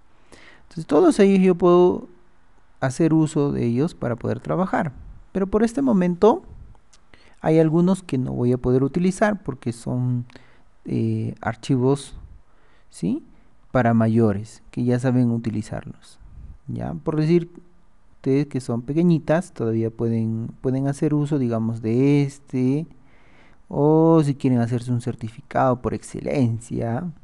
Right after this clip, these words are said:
¿sí? A la mejor niña que se porta bien en su casa, entonces su papi le puede crear un certificado, una diploma, ¿no?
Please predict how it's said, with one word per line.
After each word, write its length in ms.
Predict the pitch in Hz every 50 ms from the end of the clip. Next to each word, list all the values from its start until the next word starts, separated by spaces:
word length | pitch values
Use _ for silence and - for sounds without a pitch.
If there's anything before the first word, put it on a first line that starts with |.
| - - -
¿sí? 440 | - - 147 165 208 262 320 - - - - - - - - - -
A 80 | - 123
la 120 | 120 117
mejor 240 | 113 104 107 151 151
niña 240 | 151 147 143 135 131
que 120 | 120 120
se 100 | 107 110
porta 240 | 113 - - 113 -
bien 240 | 110 117 127 131 123
en 80 | 113 110
su 80 | 110
casa, 380 | - - 123 127 123 - - 82
entonces 320 | 78 - 120 117 113 110
su 80 | 113 113
papi 260 | - 104 104 - 110
le 60 | 110
puede 240 | 107 - 104 104 101
crear 260 | - - 101 98 101
un 120 | 104 107 110
certificado, 960 | - - - - 110 110 - - - 117 120 123 127 127 123 123 120 113
una 260 | 110 110 110 107 104 104
diploma, 720 | 104 107 - - 120 127 131 139 139 131 131 123 117 120
¿no? 300 | 117 117 131 180 247 302